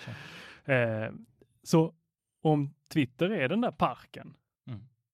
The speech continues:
Speaker 2: så det Twitter gör här nu, det är att de går runt och rensar upp alla de här skyltarna som folk har lämnat.
Speaker 1: Okej.
Speaker 2: För det är ju det som händer.
Speaker 1: Ja.
Speaker 2: Tweeten försvinner ju inte för att du går ut ur parken. De ligger ju kvar där.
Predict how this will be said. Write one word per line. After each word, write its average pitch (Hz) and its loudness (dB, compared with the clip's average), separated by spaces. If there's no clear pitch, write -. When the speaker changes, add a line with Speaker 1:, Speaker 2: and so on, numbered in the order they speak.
Speaker 2:
så - 0
det 135 4
Twitter 156 0
gör 135 2
här 175 4
nu, 160 2
det 147 0
är 160 2
att 151 0
de 139 0
går 139 4
runt 139 0
och 127 0
rensar 127 0
upp 123 0
alla 139 0
de 123 -2
här 127 2
skyltarna 127 -2
som 208 2
folk 147 2
har 127 0
lämnat. 135 -2
Speaker 1:
Okej. 110 -10
Speaker 2:
För - 2
det 165 8
är - 8
ju 185 6
det 170 6
som 147 -4
händer. 160 0
Speaker 1:
Ja. 113 -10
Speaker 2:
Tweeten 135 2
försvinner 160 0
ju 190 4
inte 202 -2
för 143 0
att 131 -4
du 143 -2
går 147 -2
ut 143 -4
ur - -2
parken. - -6
De 143 4
ligger 117 0
ju 185 6
kvar 190 -2
där. 190 -4